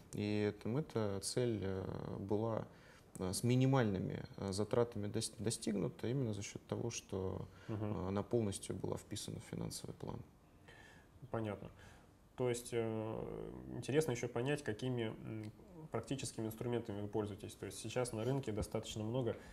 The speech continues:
Speaker 2: предлагается различных, э, инструментов, я имею в виду, программы в телефон устанавливаются, да, для того, чтобы фиксировать свои затраты. Некоторые люди по старинке записывают, э, свои затраты буквально на бумажку, да, чтобы, э, чётко понять структуру затрат.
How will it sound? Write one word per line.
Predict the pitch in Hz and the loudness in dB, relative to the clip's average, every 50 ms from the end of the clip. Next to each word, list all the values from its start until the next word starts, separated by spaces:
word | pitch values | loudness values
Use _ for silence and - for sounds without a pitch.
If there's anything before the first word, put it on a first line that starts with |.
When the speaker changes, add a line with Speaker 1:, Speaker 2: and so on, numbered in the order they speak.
| - - - - | -18 -18 -12 -8
Speaker 2:
предлагается | - 104 107 113 120 123 117 113 - 110 | -6 -4 -2 2 4 4 4 4 4 0
различных, | 110 104 120 127 - 117 107 - - | 0 2 2 2 0 -2 -2 -4 -6
э, | - 120 117 113 - - - - - - - - 57 57 58 - - 139 160 156 - - - - - - - - - - | -4 -4 -2 -2 -2 -4 -2 -4 -4 -4 -4 -4 -4 -4 -6 -6 -8 -8 -12 -14 -14 -16 -20 -20 -20 -20 -20 -20 -14 -12
инструментов, | - 107 - - 107 113 131 131 127 120 - | -12 -6 -4 -2 0 2 2 2 0 -2 -2
я | - 110 | 0 0
имею | 107 107 107 | 0 0 0
в | 104 | -2
виду, | 104 104 | -2 2
программы | - 127 110 107 107 107 107 104 101 98 - - 123 - | 2 2 4 6 4 4 4 2 0 -2 -2 -4 -6 -8
в | - | -4
телефон | - 107 101 95 - 113 104 101 | -4 -2 -2 -2 -2 -2 -2 -2
устанавливаются, | 98 - - 104 104 104 101 98 101 101 - - | -4 -4 -2 -2 0 0 0 -2 -4 -6 -4 0
да, | 107 120 127 | 0 0 2
для | 120 101 | 0 -2
того, | - 110 104 | -2 -4 -4
чтобы | - - 110 104 | -4 -6 -8 -8
фиксировать | - 113 - - 110 104 104 101 101 | -8 -8 -6 -4 -4 -4 -4 -4 -6
свои | - 110 110 | -6 -6 -4
затраты. | 104 107 104 - 107 104 101 - - - - - - - - - - - - - - - | -4 -4 -4 -2 -2 -2 -2 -4 -6 -6 -6 -12 -18 -20 -18 -18 -20 -20 -20 -18 -10 -4
Некоторые | 120 123 139 135 - 117 117 117 | -2 0 0 0 4 4 4 4
люди | 135 131 120 | 4 2 2
по | 120 - | 0 -4
старинке | - - - 113 120 123 117 113 107 | -6 -4 0 2 2 2 2 2 2
записывают, | 104 98 - - 113 - - 110 107 104 101 - - - | 2 2 2 0 -4 -2 -2 0 0 0 -2 -4 -6 -8
э, | - - - 117 117 117 117 117 117 113 | -6 -6 -4 -4 -2 -2 -2 -2 -2 -4
свои | - - 107 104 | -4 -2 -2 0
затраты | 101 104 101 117 117 113 - 104 | 0 0 0 2 0 0 0 -2
буквально | 101 95 - 113 107 107 | -4 -2 0 0 0 0
на | 104 101 | 0 0
бумажку, | 101 104 104 104 101 - - - | -2 0 0 -2 -2 -4 -6 -6
да, | 107 110 120 120 | -4 -4 -4 -4
чтобы, | - - 113 104 104 | -4 -6 -4 -4 -4
э, | 113 123 127 120 117 117 120 123 123 120 - - | -4 -6 -6 -8 -10 -8 -8 -8 -8 -8 -2 -2
чётко | 113 104 - - | -2 -2 -2 -4
понять | - - 107 104 107 104 - | -4 -2 0 0 0 -2 -2
структуру | - - - - 110 - - 107 104 104 | -6 -8 -6 -8 -6 -4 -4 -4 -4 -4
затрат. | 104 107 - 107 104 | -4 -4 -4 -6 -6